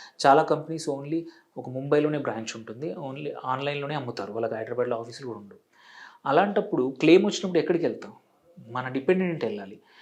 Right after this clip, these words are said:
and మధ్యవర్తులు కూడా ఉండరు ఎవరన్నా. So అవసరం వస్తే there is nothing wrong in buying through advisor or somebody middleman. ఆ, ఫైవ్ పర్సెంట్ ప్రీమియం పెరగచ్చు కొన్ని కేసులు, కొన్ని కేసులు సేమ్ ప్రీమియం ఉంటుంది.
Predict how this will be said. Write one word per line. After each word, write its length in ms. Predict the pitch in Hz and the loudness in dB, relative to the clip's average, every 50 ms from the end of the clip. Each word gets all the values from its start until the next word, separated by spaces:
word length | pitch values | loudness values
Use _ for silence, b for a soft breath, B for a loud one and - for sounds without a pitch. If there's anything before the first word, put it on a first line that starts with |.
| B B B B B B - 131 | B B B B B B -8 -8
and 120 | 131 135 | -6 -6
మధ్యవర్తులు 540 | 131 135 135 135 135 165 170 175 170 175 165 | -4 -2 -2 4 6 8 8 8 6 4 2
కూడా 140 | 160 156 139 | 4 2 2
ఉండరు 200 | 123 117 113 113 | 2 2 2 2
ఎవరన్నా. 400 | 107 104 101 98 98 98 98 - _ _ _ B B B B B B - - | 2 0 -2 -6 -8 -12 -16 -16 _ _ _ B B B B B B -6 -2
So 320 | 156 147 139 131 - - - | 0 0 0 0 -2 -4 2
అవసరం 320 | 139 143 135 - - 175 | 4 4 4 6 6 4
వస్తే 540 | 170 160 170 - - 190 185 185 - - - 151 | 4 4 2 -2 0 0 2 2 0 -2 -4 -4
there 200 | 135 135 131 123 | -4 -4 -2 -2
is 40 | 123 | -4
nothing 400 | 123 117 - - 165 160 160 156 | -6 -8 -2 -2 0 0 0 -2
wrong 420 | 151 147 151 151 156 151 151 151 151 _ _ _ - - 143 | -2 -2 -2 -4 -8 -10 -14 -16 -20 _ _ _ -16 -12 -10
in 40 | 127 | -10
buying 420 | 127 123 120 123 127 139 147 147 139 - | -8 0 0 2 2 0 -2 -8 -8 -4
through 320 | 147 147 147 139 120 113 | -2 0 2 2 2 2
advisor 360 | 117 117 123 123 123 123 123 | 0 2 2 2 2 0 -2
or 120 | 123 117 117 - - 120 | -2 -4 -4 -6 -8 -10
somebody 360 | 113 113 117 113 113 110 110 | -8 -6 -4 -4 -4 -6 -8
middleman. 380 | 110 110 120 113 104 104 107 135 - B B B B B B B B B B B 113 | -6 -4 -4 -4 -4 -6 -10 -14 -18 B B B B B B B B B B B -8
ఆ, 500 | 120 120 113 117 117 117 117 113 113 113 113 110 _ _ - - - - | -6 -4 -4 -4 -4 -4 -6 -6 -8 -10 -12 -16 _ _ -20 -20 -18 -18
ఫైవ్ 300 | 170 - 139 139 139 - | 0 4 4 4 6 4
పర్సెంట్ 360 | 151 143 - - 151 151 - - | 2 0 0 -2 -4 -6 -6 -6
ప్రీమియం 280 | 135 135 139 139 135 | -6 -6 -6 -8 -2
పెరగచ్చు 400 | 123 127 120 123 131 120 - - | 0 2 2 2 2 -2 -2 -4
కొన్ని 200 | - 117 117 120 | -4 -6 -6 -4
కేసులు, 320 | - 120 110 - 127 127 127 | -6 -6 -6 -4 -6 -6 -4
కొన్ని 220 | - 123 117 120 | -4 -6 -6 -6
కేసులు 280 | - 120 110 131 127 120 | -8 -8 -8 -6 -8 -10
సేమ్ 340 | - - 127 123 127 120 | -6 -4 -4 -4 -4 -4
ప్రీమియం 280 | 123 120 117 113 113 110 | -6 -6 -6 -6 -10 -10
ఉంటుంది. 420 | 110 104 - 101 104 110 127 - | -12 -14 -14 -16 -16 -16 -18 -18